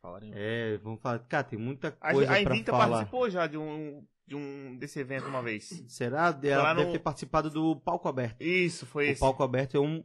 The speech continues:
Speaker 2: é um evento do clube que a gente fazia, que era um evento que a gente produzia bandas. É,
Speaker 3: Daí
Speaker 2: fazia
Speaker 3: a
Speaker 2: uma
Speaker 3: gente
Speaker 2: noite
Speaker 3: gravou uma música no, no Pimenta, acabamos gravando uma música lá.
Speaker 2: Isso, é, pode ter sido isso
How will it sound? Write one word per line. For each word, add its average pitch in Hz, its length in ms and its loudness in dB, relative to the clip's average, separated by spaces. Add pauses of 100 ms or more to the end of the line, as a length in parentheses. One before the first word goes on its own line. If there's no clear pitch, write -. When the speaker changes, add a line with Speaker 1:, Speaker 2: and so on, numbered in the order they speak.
Speaker 2:
é 143 160 2
um 185 260 2
evento 160 560 -2
do 143 440 -4
clube 160 580 -6 (100)
que 117 120 -8
a - 20 -4
gente 123 140 -8
fazia, 117 420 -6
que 123 100 -8
era 120 80 -6
um 123 120 -4
evento 117 260 -8
que - 100 -12
a 123 40 -8
gente 120 320 -10
produzia 120 560 -8
bandas. 110 680 -12 (1120)
É, 104 140 -2
Speaker 3:
Daí 147 200 2
Speaker 2:
fazia 165 100 4
Speaker 3:
a - 20 6
Speaker 2:
uma 147 60 6
Speaker 3:
gente 139 100 6
Speaker 2:
noite 165 140 8
Speaker 3:
gravou 160 260 4
uma 165 140 4
música 165 340 -2
no, 139 260 -2
no 123 160 -6
Pimenta, 139 460 -4
acabamos 127 300 -10
gravando 127 340 -6
uma 123 80 -4
música 131 320 0
lá. 175 140 4
Speaker 2:
Isso, 165 260 -2
é, 127 160 2
pode 127 240 -8
ter 143 120 -10
sido 143 220 -6
isso 139 120 -6